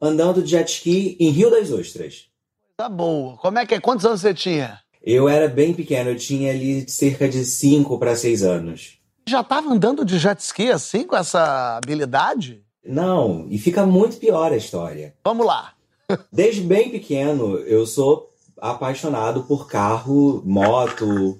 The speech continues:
Speaker 1: enfim, qualquer veículo automotor eu, eu sou apaixonado.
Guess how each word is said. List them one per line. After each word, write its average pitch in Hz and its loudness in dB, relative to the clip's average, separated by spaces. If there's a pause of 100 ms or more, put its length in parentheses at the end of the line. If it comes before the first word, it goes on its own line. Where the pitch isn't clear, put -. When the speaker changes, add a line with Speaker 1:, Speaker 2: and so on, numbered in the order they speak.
Speaker 1:
enfim, 156 0
qualquer 147 2 (520)
veículo 165 0
automotor 139 -2
eu, 139 4
eu 131 2 (160)
sou - -6
apaixonado. 131 0